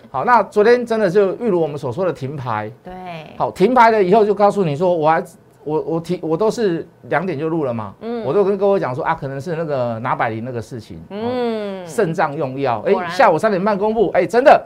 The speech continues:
Speaker 1: 我们还讲到中国大陆的部分，
Speaker 2: 是。
Speaker 1: 日本、美国都过了，中国大陆应该也会过。
Speaker 2: 嗯。
Speaker 1: 那真的就是中国大陆那个部分过了。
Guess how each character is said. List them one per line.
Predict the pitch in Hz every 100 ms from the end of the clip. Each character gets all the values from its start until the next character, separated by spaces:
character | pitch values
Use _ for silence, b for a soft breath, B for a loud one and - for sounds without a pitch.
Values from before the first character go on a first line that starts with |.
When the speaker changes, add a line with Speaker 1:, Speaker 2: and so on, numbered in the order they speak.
| b b b b
Speaker 1:
我 | 139
们 | 156
还 | 175
讲 | 175 156
到 | 185
中 | 208 185
国 | 151
大 | 156 151
陆 | 143
的 |
部 | 123 143
分， | 123 131
Speaker 2:
是。 | 185
Speaker 1:
日 | 220
本、 | - 147
美 | 156 127
国 | 139
都 | 175
过 | 175 151
了， |
中 | 131 202
国 | 180
大 | 180
陆 | 170
应 | 170
该 | 170
也 | 123
会 | 135
过。 | - 226 208 160
Speaker 2:
嗯。 | 269 247 180
Speaker 1:
那 | 160
真 | 247
的 | 294
就 | 240
是 | 254
中 | 226 233
国 |
大 | 208 196
陆 | 196
那 | 190
个 | 175
部 | 180
分 | 180 165
过 | 180 165 127
了。 | 104